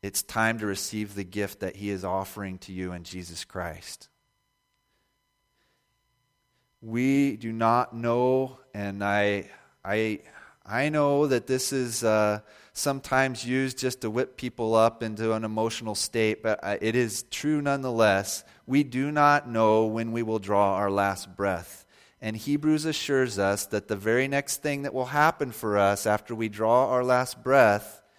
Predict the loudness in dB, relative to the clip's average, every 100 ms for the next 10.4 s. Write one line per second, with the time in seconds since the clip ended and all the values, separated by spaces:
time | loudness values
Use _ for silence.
0 | _ -20 _ _ -2 0 -4 2 2 2
1 | -2 -6 -6 -4 0 2 0 -6 -14 _
2 | _ _ _ _ _ _ -8 -2 0 2
3 | 6 6 4 0 -2 -2 0 0 -2 -6
4 | 0 4 6 6 4 2 2 0 0 2
5 | 2 -2 -2 -2 -2 -6 -2 -2 -2 -4
6 | -8 -4 -2 -2 0 0 2 2 0 -2
7 | -2 -2 -2 -6 -6 -10 _ _ _ _
8 | _ _ _ _ _ _ -6 4 6 6
9 | 0 -2 -2 -4 -4 -4 -6 -2 4 4
10 | 4 -4 -8 -8